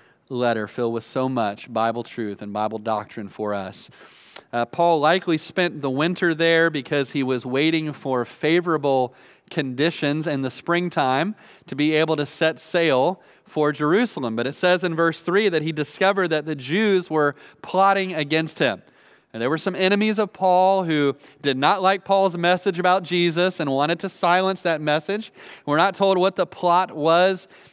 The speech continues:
in particular detail, but most likely they wanted to kill him while he was on board the ship when he had nowhere to run and nowhere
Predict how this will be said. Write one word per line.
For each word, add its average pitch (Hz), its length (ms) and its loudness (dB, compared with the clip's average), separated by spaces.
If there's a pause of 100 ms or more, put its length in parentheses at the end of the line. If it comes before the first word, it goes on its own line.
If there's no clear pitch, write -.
(120)
in 170 260 0
particular 175 600 -2
detail, 175 640 2
but 156 200 0
most 165 260 0
likely 180 400 2
they 165 120 2
wanted 165 300 0
to 151 80 -6
kill 233 280 0
him 160 200 0
while 156 160 2
he 165 120 0
was 156 160 0
on 156 260 0
board 151 300 -2
the 135 60 -4
ship - 440 0 (220)
when 147 120 -6
he 143 100 -2
had 143 180 2
nowhere 160 340 2
to 160 80 0
run 143 320 2
and 131 140 -4
nowhere 139 560 2